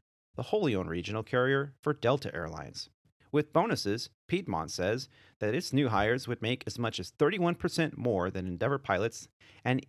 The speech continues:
even ten percent more than pilots at leading ultra low-cost carriers during the first five years.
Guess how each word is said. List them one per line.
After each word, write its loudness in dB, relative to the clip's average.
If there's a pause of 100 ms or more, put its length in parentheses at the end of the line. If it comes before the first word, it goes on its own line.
even 0
ten 0
percent -4
more -2 (300)
than -2
pilots 0 (500)
at 0
leading -2 (140)
ultra 0 (100)
low-cost 0
carriers -2 (240)
during -4
the -8
first -8
five -4
years. -6